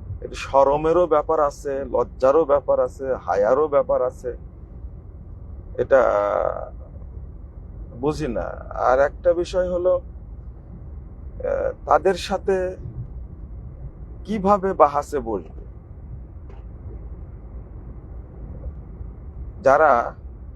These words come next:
আহ, সিলসিলাতুজ জাহাব, সোনালী সনদ বুঝে না,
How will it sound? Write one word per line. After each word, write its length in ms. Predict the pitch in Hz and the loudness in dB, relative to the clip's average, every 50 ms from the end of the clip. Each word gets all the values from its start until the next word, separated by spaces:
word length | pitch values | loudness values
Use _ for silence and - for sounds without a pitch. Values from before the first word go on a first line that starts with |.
| - - - - - - - - - - - - - - - - - - - - - - - - - - - - - - - - - - | -16 -16 -16 -16 -16 -14 -14 -14 -14 -16 -14 -14 -14 -14 -14 -14 -16 -16 -16 -14 -14 -12 -10 -10 -10 -10 -12 -14 -14 -16 -14 -14 -12 -12
আহ, 520 | - 98 92 92 82 78 80 65 57 - - - - - - - - - - - - - - - - - - - - - - - - - - - - - - - - - - - - - - - - - - - - - - - | -10 -8 -8 -6 -6 -4 -4 -4 -6 -6 -8 -10 -12 -14 -14 -12 -12 -12 -12 -12 -14 -12 -12 -14 -14 -14 -14 -12 -12 -12 -12 -12 -12 -12 -10 -10 -10 -10 -10 -12 -12 -12 -12 -12 -12 -12 -12 -12 -12 -12 -12 -12 -12 -12 -12 -12
সিলসিলাতুজ 880 | - - 190 190 185 180 - - 185 170 170 165 - 165 156 127 - | -4 0 2 2 2 2 0 2 4 6 6 4 4 0 -6 2 6
জাহাব, 300 | - 170 160 151 139 131 - - - - - - - - - - - - | 6 8 8 8 6 6 2 -4 -16 -16 -16 -16 -16 -16 -18 -18 -18 -16
সোনালী 480 | - - 160 156 156 170 170 175 175 175 | -6 0 0 4 6 6 6 6 6 4
সনদ 400 | 170 - 160 147 151 160 170 160 147 135 | 0 0 0 2 4 4 2 2 0 -4
বুঝে 260 | 139 139 120 131 135 117 | -8 -6 -2 0 0 0
না, 240 | 120 104 90 73 | 0 0 -4 -4